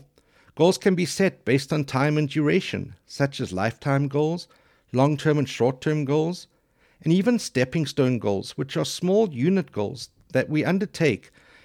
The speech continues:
in order to achieve those short, long-term, and lifetime goals we set for ourselves. Setting smart goals means that you can clarify your ideas, focus your efforts,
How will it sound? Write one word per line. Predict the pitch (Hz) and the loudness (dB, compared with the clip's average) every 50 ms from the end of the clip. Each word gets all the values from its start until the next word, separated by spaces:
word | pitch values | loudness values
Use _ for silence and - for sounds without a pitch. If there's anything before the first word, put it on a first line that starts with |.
| _ _ | _ _
in | - 139 139 | 2 4 4
order | 143 165 180 175 | 6 6 4 2
to | - - 185 175 | 0 2 2 2
achieve | 151 - - - 208 214 185 113 - - | 2 0 -2 -6 -6 -4 -6 -6 -2 0
those | 120 117 113 | 2 2 2
short, | - - - 139 127 127 131 131 - | 0 -2 0 2 2 2 2 0 -2
long-term, | 107 110 117 117 123 127 123 - - - 131 131 127 120 - | 0 2 2 4 2 2 -2 -2 0 0 2 2 0 0 -2
and | - 123 123 | -2 -2 -2
lifetime | 113 117 117 110 123 135 - - 127 113 107 113 | 0 0 0 0 0 -2 -4 -4 -2 -2 -2 -2
goals | - 101 98 98 95 - - | -4 -4 -4 -4 -4 -6 -8
we | 101 95 | -10 -8
set | - - - - - | -6 -6 -8 -8 -8
for | - - - - | -10 -12 -10 -10
ourselves. | - - - - 101 92 90 - - - - _ _ _ _ _ _ _ _ _ _ _ _ _ _ _ _ _ _ _ _ _ _ _ _ _ _ _ _ _ _ _ _ _ _ _ _ _ _ _ _ _ _ _ - | -10 -12 -14 -14 -12 -10 -10 -12 -14 -16 -20 _ _ _ _ _ _ _ _ _ _ _ _ _ _ _ _ _ _ _ _ _ _ _ _ _ _ _ _ _ _ _ _ _ _ _ _ _ _ _ _ _ _ _ -18
Setting | - - - 151 156 - - 190 160 | -14 -6 -2 0 0 0 0 -2 -2
smart | 139 - - 127 139 185 214 - - | -2 -2 -2 0 0 0 0 -2 -4
goals | - - - - - - - - _ _ _ _ _ _ _ - | -8 -8 -8 -10 -12 -16 -18 -20 _ _ _ _ _ _ _ 2
means | 127 139 147 139 - | 4 4 4 4 2
that | 131 101 | 0 0
you | 127 139 | 0 -2
can | 135 - - 127 113 | -2 0 -2 -2 -2
clarify | - - 117 113 127 135 127 117 - 127 120 | -2 -2 0 2 2 2 2 0 0 2 2
your | 123 120 117 120 117 113 | 2 4 4 2 4 4
ideas, | 113 113 - 98 95 101 110 - - - - _ _ | 2 2 0 -2 -2 -2 -2 -2 -4 -10 -18 _ _
focus | _ - 147 156 147 - 175 139 - - | _ -2 0 0 0 -2 -4 -4 -2 -2
your | 170 - | -2 0
efforts, | - 120 117 - - 143 139 - - - - | 2 0 0 0 -2 -4 -4 -6 -10 -18 -18